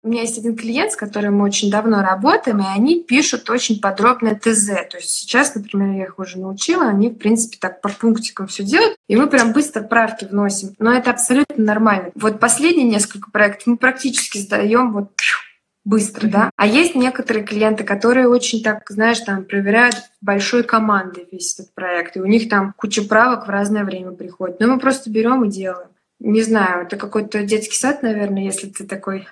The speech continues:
Speaker 1: «Я не буду это делать». <laughs> Просто
Speaker 2: Ну да,
Speaker 1: должен это
Speaker 2: конечно.
Speaker 1: сделать, это работа.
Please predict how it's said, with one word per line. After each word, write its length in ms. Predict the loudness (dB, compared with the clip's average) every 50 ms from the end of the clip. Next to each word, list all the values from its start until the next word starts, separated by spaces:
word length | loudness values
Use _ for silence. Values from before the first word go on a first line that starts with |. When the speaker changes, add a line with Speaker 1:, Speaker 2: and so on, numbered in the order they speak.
| _ -2
Speaker 1:
«Я 100 | -2 -2
не 100 | -2 -2
буду 220 | -2 -2 0 0
это 140 | -2 -2 -4
делать». 560 | -6 -2 0 2 2 2 2 0 0 -2 -2 -4 -6 -10 -14 -20 _ _
<laughs> 340 | _ _ _ _ _ _
Просто 300 | 2 4 4 4 2 -2
Speaker 2:
Ну 40 | 0
да, 20 | 0 0
Speaker 1:
должен 160 | 0 0 -2
это 80 | -6 -6
Speaker 2:
конечно. 140 | -6 -8 -4 0
Speaker 1:
сделать, 240 | 2 2 2 2 0 -8
это 140 | -8 -4 -2
работа. 640 | 0 0 -2 -2 -4 -6 -6 -6 -6 -8 -10 -10